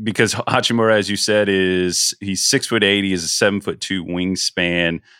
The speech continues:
Um, he's, the thing about him is we kind of expected him to be like a, a downhill force, somebody that can give you a lot of rim pressure and then be a spacer. At the, to this point in his career, he's not really a super dependable,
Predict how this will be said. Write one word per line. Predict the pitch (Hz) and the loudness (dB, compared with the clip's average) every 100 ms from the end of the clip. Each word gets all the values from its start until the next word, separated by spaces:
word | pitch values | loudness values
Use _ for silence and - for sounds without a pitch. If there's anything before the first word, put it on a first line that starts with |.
| _ _ - | _ _ 2
Um, | 92 92 92 90 | 4 4 2 -4
he's, | - 135 151 143 123 | -4 -2 0 0 -4
the | 123 135 | 0 2
thing | 185 208 | 4 2
about | 208 | 2
him | 185 190 | 2 2
is | 165 131 - _ _ _ | 2 0 -4 _ _ _
we | 139 | -8
kind | 139 185 214 226 | -4 -2 -2 0
of | |
expected | 202 - - 190 185 165 | 0 0 0 -2 0 0
him | 156 156 151 143 | 2 2 0 -2
to | - 127 127 127 123 | -2 2 2 2 2
be | 107 120 120 120 117 104 | 0 2 4 4 4 2
like | 101 95 90 | 4 2 2
a, | 95 92 90 | 0 0 0
a | 92 | -2
downhill | 82 101 107 104 107 104 | -2 0 0 0 0 -2
force, | - 104 101 104 98 95 | -4 -2 2 2 2 0
somebody | - 104 95 95 | -2 0 0 2
that | 90 87 | -2 -4
can | 90 | -6
give | 85 87 | -4 -2
you | 87 | 0
a | |
lot | 87 87 | 2 0
of | 87 | 0
rim | 92 90 | -2 -2
pressure | - 90 - 90 | 0 0 0 -4
and | 85 | -2
then | 85 82 | -4 -4
be | 85 | -4
a | 80 | -4
spacer. | - - 95 101 104 98 | -4 0 0 0 -2 0
At | 95 101 | -2 -2
the, | 120 110 | -4 -2
to | 123 | 0
this | 127 165 | 2 0
point | - 160 143 | 0 0 0
in | |
his | 113 - | -2 -4
career, | 107 101 120 113 | -4 2 2 2
he's | 113 101 | -2 -2
not | 127 156 | 0 0
really | 117 131 117 | -2 0 0
a | 95 | 0
super | - 113 101 | -4 -4 -4
dependable, | 87 - 110 110 104 95 92 87 | -6 -6 -4 -2 -2 0 0 0